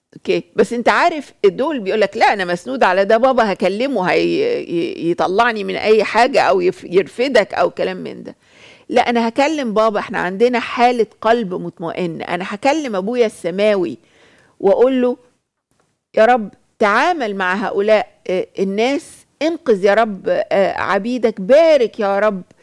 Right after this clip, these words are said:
كل من اضطهدونا." وعرفهم محبتك. البركة إنك تعرف محبة الله. ألف، ألف، ألف مبروك لأم شنودة وأبوه والعيلة الكبيرة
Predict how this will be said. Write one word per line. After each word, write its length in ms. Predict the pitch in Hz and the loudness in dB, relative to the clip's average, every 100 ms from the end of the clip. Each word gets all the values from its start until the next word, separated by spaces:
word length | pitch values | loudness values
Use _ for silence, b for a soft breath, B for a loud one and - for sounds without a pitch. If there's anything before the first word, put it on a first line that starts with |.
| b b _ | b b _
كل 300 | 254 240 208 | 2 2 0
من 180 | 196 196 | -4 -6
اضطهدونا." 760 | - 180 175 180 214 208 196 b b b | -6 -6 -4 -4 -4 -4 -6 b b b
وعرفهم 840 | 190 170 175 208 220 - 190 170 - | 0 0 0 -2 -2 -6 -10 -10 -14
محبتك. 580 | - 175 160 190 190 - - 190 | -12 -10 -4 -4 -4 -10 -12 -10
البركة 540 | 165 233 254 - 151 | -2 0 0 -4 -8
إنك 220 | 139 165 | -10 -12
تعرف 340 | - 165 165 170 | -8 -8 -8 -12
محبة 360 | - 170 - - | -14 -14 -14 -14
الله. 260 | - - B B B B - | -12 -12 B B B B 0
ألف، 340 | 254 247 - - | 2 0 -6 -2
ألف، 360 | 233 247 233 - - _ | 2 2 -2 -10 -12 _
ألف 320 | 254 277 254 196 | 2 2 0 -6
مبروك 480 | 196 170 185 190 | -6 0 0 0
لأم 340 | 165 - 202 180 | -2 -4 -4 -8
شنودة 460 | - 190 196 175 | -8 -8 -2 0
وأبوه 460 | 123 - 160 196 190 | 0 -4 -2 2 2
والعيلة 640 | 170 147 202 233 214 180 | 2 0 0 2 0 -2
الكبيرة 680 | 170 - 190 185 226 196 143 | -4 -10 -10 -6 -2 0 -2